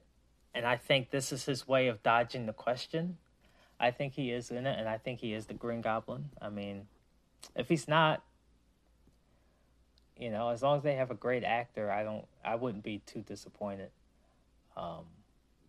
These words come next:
but please do not do, uh, Dehan, what's his name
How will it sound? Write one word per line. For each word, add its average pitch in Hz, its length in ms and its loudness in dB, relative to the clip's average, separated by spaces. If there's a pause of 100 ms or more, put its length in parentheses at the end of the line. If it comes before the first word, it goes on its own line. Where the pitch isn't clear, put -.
(100)
but 113 160 0
please 123 380 0
do - 160 -8
not 110 340 -2
do, 117 400 -4 (420)
uh, 95 400 -4 (1500)
Dehan, 113 720 0 (640)
what's 131 300 -6
his 113 160 -8
name 95 320 -6